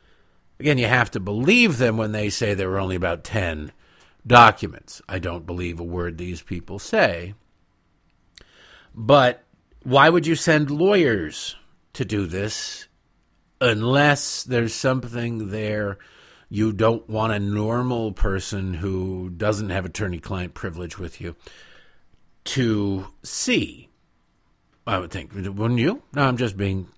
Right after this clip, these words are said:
devil's advocate here. I'm just asking questions. You're still allowed to ask questions for now, and I think it's important to ask these questions. Seems odd to send lawyers. It's like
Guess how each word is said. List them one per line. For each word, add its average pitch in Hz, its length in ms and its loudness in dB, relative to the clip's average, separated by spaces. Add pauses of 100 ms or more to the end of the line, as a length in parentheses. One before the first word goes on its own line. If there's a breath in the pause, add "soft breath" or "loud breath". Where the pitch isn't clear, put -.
devil's 98 280 -4
advocate 147 460 -4
here. 82 160 -10
I'm 80 100 -12
just - 180 -10
asking 87 400 -10
questions. 180 440 -2 (400 loud breath)
You're - 100 -12
still 113 300 0
allowed 101 580 6
to 107 160 -6
ask 82 300 -2
questions 95 640 -4
for 113 160 -2
now, 87 300 -4 (260 loud breath)
and 110 120 -4
I 95 120 0
think 101 160 -2
it's 107 140 -4
important 113 440 -4
to 131 160 -4
ask 101 560 -2
these 95 540 -6 (160)
questions. - 580 0 (540)
Seems 78 260 -14
odd 101 320 0
to 98 60 -12
send 104 260 -4
lawyers. 131 320 2
It's - 160 -12
like 95 220 -2